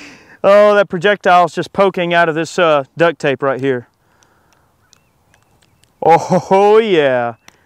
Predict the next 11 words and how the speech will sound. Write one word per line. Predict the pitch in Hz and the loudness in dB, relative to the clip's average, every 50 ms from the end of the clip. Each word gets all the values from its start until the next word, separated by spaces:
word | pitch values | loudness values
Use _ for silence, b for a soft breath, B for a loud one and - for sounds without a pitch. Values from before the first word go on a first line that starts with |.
| b b b b b b b _ _ _ _ _ _ _ _ _ _ _ _ _ _ - | b b b b b b b _ _ _ _ _ _ _ _ _ _ _ _ _ _ -6
Oh, | - 131 139 147 151 156 151 147 139 135 | -2 -2 0 2 2 2 2 2 0 0
man, | 131 135 139 147 151 147 139 135 | -2 -4 -4 -4 -4 -4 -4 -6
check | - - 160 165 - 147 | -6 -4 -4 -4 -4 -2
that | 139 147 147 143 135 | -2 0 0 0 0
out. | 127 120 117 113 113 - _ _ _ _ _ _ _ _ _ _ _ _ _ | -2 -4 -6 -6 -8 -12 _ _ _ _ _ _ _ _ _ _ _ _ _
So | - - 135 | -6 -4 -2
that | 127 160 190 190 - | 0 0 0 -2 -4
projectile, | - 180 151 196 220 226 - - 175 147 139 135 131 131 | -8 -8 -4 -4 -4 -4 -2 -2 -2 0 0 0 -2 -2
that | 143 165 170 | -2 -2 -2
hollow | - - 190 202 214 214 190 156 143 | -2 0 0 0 2 2 0 -2 -2
point | - - 151 135 123 120 120 - | -4 -6 -8 -8 -8 -10 -12 -18